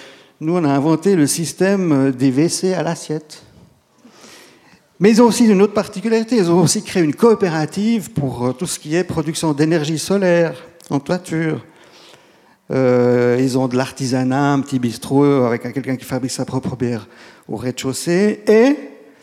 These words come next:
eux, ils ont deux logements qui réservent exclusivement à des demandeurs d'asile, à des migrants, dans l'idée de les intégrer, justement.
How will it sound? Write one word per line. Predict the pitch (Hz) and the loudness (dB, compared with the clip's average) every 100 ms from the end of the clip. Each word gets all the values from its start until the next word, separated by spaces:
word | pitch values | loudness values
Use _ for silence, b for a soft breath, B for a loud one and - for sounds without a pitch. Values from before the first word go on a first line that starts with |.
| b b _ _ _ | b b _ _ _
eux, | 175 233 262 - - - _ | 4 4 0 -4 -16 -20 _
ils | 190 175 160 | -10 -6 -4
ont | 202 220 | -4 -6
deux | 131 165 226 | 0 2 4
logements | 196 180 165 170 175 208 208 - | 2 0 0 -2 -2 -4 -12 -8
qui | 170 | -4
réservent | 160 156 151 170 | -2 -2 -2 -2
exclusivement | 175 - 175 156 160 160 180 214 | -6 -4 -4 -2 -4 0 2 0
à | 147 | -2
des | 135 135 | 0 0
demandeurs | 160 175 185 180 170 | 2 2 0 0 0
d'asile, | 165 160 156 151 | -2 -4 -4 -4
à | 127 | -4
des | 127 | -4
migrants, | 127 160 156 151 180 208 B B - | -4 -2 -2 -2 -2 -8 B B 0
dans | 143 | 2
l'idée | 147 143 190 | 2 0 0
de | 151 | 0
les | 135 123 | -2 0
intégrer, | 151 170 180 160 156 | -2 0 -2 -2 -4
justement. | 123 117 - 110 98 | -4 -6 -6 -4 -6